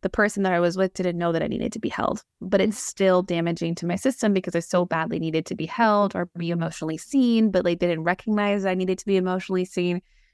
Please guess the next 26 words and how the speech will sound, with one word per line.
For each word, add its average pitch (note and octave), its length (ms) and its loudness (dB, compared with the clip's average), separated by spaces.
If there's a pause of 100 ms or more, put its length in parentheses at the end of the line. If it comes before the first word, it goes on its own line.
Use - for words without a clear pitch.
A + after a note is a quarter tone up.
(100)
She - 160 0
talks F#3+ 280 2
about F#3 220 2
that E3 180 -16
so F#3 260 4
beautifully E3+ 540 0
in - 100 0
that - 180 0
book. E3 240 0
And - 100 0
there's - 160 -2
two A3+ 240 -2
books. E3+ 340 0
One F3 180 2
is E3+ 120 -2
The E3+ 140 0
Identifying, E3+ 680 0
and E3 200 -2
the E3 80 -4
two E3 280 -4
is, D#3+ 160 -2
like, E3 160 -2
how E3 220 -2
to - 100 -2
actually, - 500 -2 (100)
like, - 240 -2